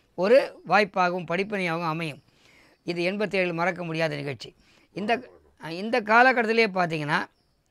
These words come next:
எண்பத்தேழு, எண்பத்தெட்டுல சென்னை ஆட்சிக்குழு உறுப்பினராக நான் இருக்கிறேன். சென்னையில் ஆட்சிக்குழு உறுப்பினர்,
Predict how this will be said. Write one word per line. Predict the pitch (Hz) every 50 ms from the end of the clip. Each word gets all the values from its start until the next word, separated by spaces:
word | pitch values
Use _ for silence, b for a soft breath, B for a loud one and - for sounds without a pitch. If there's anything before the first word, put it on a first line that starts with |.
| _ _ _ _ _
எண்பத்தேழு, | 165 196 220 214 240 196 226 220 202 190 190
எண்பத்தெட்டுல | 180 185 160 175 156 143 180 202 220 - - _ _ _
சென்னை | - - - 190 208 226 233 - - - 165
ஆட்சிக்குழு | 170 202 202 185 220 190 196 190 180
உறுப்பினராக | 180 165 156 160 160 151 156 165 180
நான் | 175 165 160 147
இருக்கிறேன். | 147 147 139 - - _ _ _ _ _ _ _ _ _ _ _ _ _ _ _ - b b b b b b b b b
சென்னையில் | b - - 147 175 185 180 180 175
ஆட்சிக்குழு | 165 180 160 175 165
உறுப்பினர், | 165 165 151 151 165 185 214 233